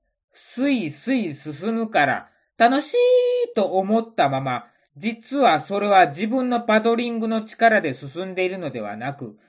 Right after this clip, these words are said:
風か海流に押されて流されているだけだったりするのである。なんと自然の前に人間の力なんて無力極まりない。野木らしさんはそのことを熟知しているので、決して冒険はしない。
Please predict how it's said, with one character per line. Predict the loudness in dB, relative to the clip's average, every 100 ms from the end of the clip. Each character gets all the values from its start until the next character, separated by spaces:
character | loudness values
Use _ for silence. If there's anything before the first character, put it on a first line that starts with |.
| _ _ -6
風 | 0 2 2
か | 4 0 0 _ _
海 | 4 4 4
流 | 0 -2
に | -4
押 | -2 0
さ | 4 4
れ | 4
て | 2 -2
流 | 0 0 2 2 2
さ |
れ | 2 2
て | 0 -2
い |
る | 0
だ | 0 0
け | 2
だ | 0
っ | 2
た | 2
り | 0
す | 0
る | -4
の | 0
で | 6
あ | 6
る。 | 4 -6 _ _ _ _ _ _ _ _ _ _ -20
な | -12 -8
ん | -8
と | -8
自 | -12 -10 -2
然 | -2 0
の | -4 -2
前 | 0 0
に | -2
人 | -8 -8 -4
間 | -4
の | -4 -8
力 | -10 -2 0 0
な | -2 -4
ん | -4
て | -6 -6 _ _
無 | -2 2
力 | 6 4 4 -2 0
極 | 2 6 6
ま | 6 2
り | 4
な | 2 2
い。 | -2 _ _ _ _
野 | -4 -2
木 | 4
ら | 4 4
し | 4
さ | 2
ん |
は | 2
そ | 0
の | -2 -2
こ | -2
と | 0
を | -2
熟 | -2 -6 -8
知 | -8 -10
し | -10
て | -8
い | -8
る |
の | -8
で、 | -12
決 | -10 -6 -6 -8
し |
て | -4 -4
冒 | 0 0
険 | 0 -2 2
は | 0
し | 0 -4
な | 0 0
い。 | -2